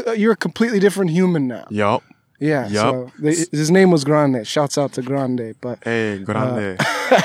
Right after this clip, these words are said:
Speaker 1: <laughs>
Speaker 2: So what I was gonna mention about that is if you, this is one of those advanced things, you know, past the fundamentals. What you just mentioned were two people who obviously had two different physiologies. If you look online, they call this the ectomorph, the mesomorph, and the endomorph.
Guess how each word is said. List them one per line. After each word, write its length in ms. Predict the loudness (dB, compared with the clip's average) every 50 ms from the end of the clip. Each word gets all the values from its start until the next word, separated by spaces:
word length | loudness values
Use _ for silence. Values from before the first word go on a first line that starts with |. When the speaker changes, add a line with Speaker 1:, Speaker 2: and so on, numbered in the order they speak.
| -2
Speaker 1:
<laughs> 60 | -6 -10
Speaker 2:
So 280 | -4 0 0 2 2
what 200 | 2 2 2 2
I 60 | 2
was 100 | 2 0
gonna 200 | 0 0 -2 0
mention 340 | -2 -2 -4 -4 -4 -6 -6
about 340 | -6 -6 -4 -6 -6 -6 _
that 220 | -10 -10 -10 -10
is 260 | -10 -10 -10 -12 -14 -14 -16
if 180 | -16 -14 _
you, 300 | -10 -10 -8 -8 -10 -8
this 180 | -8 -8 -8 -6
is 100 | -8 -8
one 140 | -6 -6 -6
of 100 | -6 -6
those 260 | -4 -4 -4 -4 -4 -6
advanced 600 | -6 -6 -6 -4 -4 -2 -2 -2 -4 -6 -8 -8
things, 320 | -10 -10 -10 -10 -12 -14 -14
you 60 | -12
know, 100 | -12 -12
past 360 | -10 -6 -4 -2 -2 -2 -4
the 60 | -8 -12
fundamentals. 720 | -10 -10 -10 -10 -12 -12 -14 -16 -16 -18 -18 -18 -18 -20 -20 _ _ _ _ _
What 180 | -8 -6 -6
you 80 | -6 -6
just 240 | -4 -4 -4 -4 -4
mentioned 380 | -6 -6 -6 -6 -6 -6 -6
were 80 | -6 -8
two 400 | -8 -10 -12 -8 -6 -6 -6 -6
people 360 | -6 -10 -10 -8 -8 -8 -6
who 280 | -6 -6 -6 -6 -6 -6 -4
obviously 400 | -4 -2 -4 -4 -6 -8 -10 -10
had 260 | -10 -10 -12 -12 _
two 540 | -16 -12 -8 -6 -6 -4 -4 -6 -8 -8 -10 -14 -20 _ _ -14 -6
different 380 | -4 -4 -4 -4 -6 -10 -10 -14
physiologies. 720 | -10 -8 -8 -6 -6 -6 -8 -8 -10 -14 -14 -16 -16 -16
If 120 | -16 -12
you 40 | -10
look 220 | -8 -8 -6 -6
online, 440 | -6 -4 -4 -4 -4 -2 -4 -4 -8 -10 -16 -20 -20 -20 -20 -20 -12 _
they 140 | -4 -4 -2
call 220 | -2 0 0 0
this 200 | 0 -2 -2 -4
the 140 | -6 -6 -4 -4
ectomorph, 600 | -4 -4 -4 -4 -6 -4 -4 -2 -4 -4 -4 -6
the 100 | -8 -10
mesomorph, 560 | -8 -8 -8 -8 -8 -10 -8 -8 -8 -8 -6
and 140 | -8 -8 -8
the 80 | -10
endomorph. 640 | -8 -6 -6 -6 -6 -8 -10 -10 -12 -12 -12 -14 -16